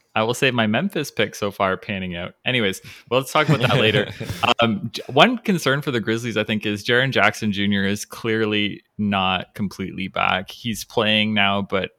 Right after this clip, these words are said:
Speaker 1: really rusty, and he's playing usually less than twenty minutes a game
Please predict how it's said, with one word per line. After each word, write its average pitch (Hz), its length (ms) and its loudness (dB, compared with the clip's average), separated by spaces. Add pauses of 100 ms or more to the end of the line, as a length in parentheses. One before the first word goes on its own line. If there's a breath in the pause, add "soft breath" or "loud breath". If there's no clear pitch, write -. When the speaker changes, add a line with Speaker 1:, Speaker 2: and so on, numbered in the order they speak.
(140)
Speaker 1:
really 113 320 -4
rusty, 101 460 0
and 98 80 -2
he's 101 140 -4
playing 101 360 -2
usually 107 300 -4
less 104 200 -2
than 101 120 -10
twenty 104 240 -6
minutes 98 300 -8
a 98 40 -14
game 92 460 -6